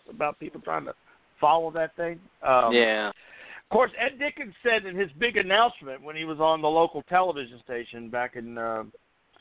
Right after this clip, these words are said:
Speaker 1: uh, early June or, or May that,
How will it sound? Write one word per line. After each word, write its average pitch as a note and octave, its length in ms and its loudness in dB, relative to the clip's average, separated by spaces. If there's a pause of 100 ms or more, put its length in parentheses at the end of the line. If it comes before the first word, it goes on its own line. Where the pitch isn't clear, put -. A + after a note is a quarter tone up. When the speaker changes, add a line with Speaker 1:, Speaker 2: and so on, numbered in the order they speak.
(320)
Speaker 1:
uh, C#3 100 4
early C#3 300 4
June C#3 320 -2
or, B2 220 2
or B2 160 0
May B2+ 500 2 (500)
that, C3+ 340 4